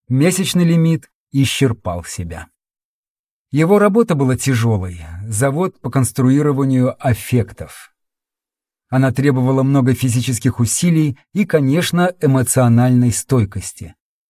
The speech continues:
Стойкость и дисциплина. Впрочем, эти требования распространялись практически на все виды профессий Силентиума.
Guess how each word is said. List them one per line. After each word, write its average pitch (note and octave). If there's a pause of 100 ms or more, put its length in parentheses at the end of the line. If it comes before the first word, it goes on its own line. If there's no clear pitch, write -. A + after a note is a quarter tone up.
Стойкость - (120)
и C3+
дисциплина. G2 (580)
Впрочем, C3
эти B2
требования C3
распространялись B2
практически B2+
на B2
все A2+
виды D3
профессий A#2+
Силентиума. F#2+